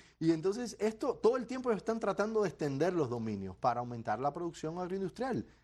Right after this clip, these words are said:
poner más ganado, sembrar más, etcétera. Todo esto es ilegal. O sea, hay que tener, eh, son vastos territorios, hay que tener un sistema de fiscalización muy grande, de control, de multas, de, eh,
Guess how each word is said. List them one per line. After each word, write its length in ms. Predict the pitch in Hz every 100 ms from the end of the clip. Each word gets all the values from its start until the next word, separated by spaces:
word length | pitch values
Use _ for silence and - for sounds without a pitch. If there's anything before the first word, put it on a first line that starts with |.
| _ _
poner 300 | - 113 120
más 180 | 117 117
ganado, 640 | 147 185 226 214 208 202 196
sembrar 500 | 143 117 113 135 135
más, 380 | 180 202 190
etcétera. 460 | 156 123 123 101 101 - - - _ _ -
Todo 320 | 190 180 190
esto 200 | 190 185
es 80 | 151
ilegal. 540 | 127 127 143 104 92 - _ _ _ _ _ _ -
O 60 | 131
sea, 100 | 131
hay 80 | 143
que 120 | 185
tener, 400 | 160 151 160 185 - _ _ -
eh, 140 | 127
son 320 | - 151 165 131
vastos 680 | 123 107 147 165 - 135 -
territorios, 640 | 123 120 110 160 117 104
hay 80 | 123
que 100 | 147
tener 300 | 143 143 143
un 160 | 139 123
sistema 440 | 117 - 135 135
de 100 | 127
fiscalización 920 | 117 117 - 110 104 104 - 123 117
muy 220 | 110 107
grande, 500 | 104 147 160 110 95 92 _ _ _
de 180 | 123 117
control, 640 | 113 107 98 180 175 117
de 140 | 107 107
multas, 760 | 107 180 202 196 - 98 - - _ _ _
de, 760 | 107 127 131 123 120 117 113 107 - _ -
eh, 160 | 120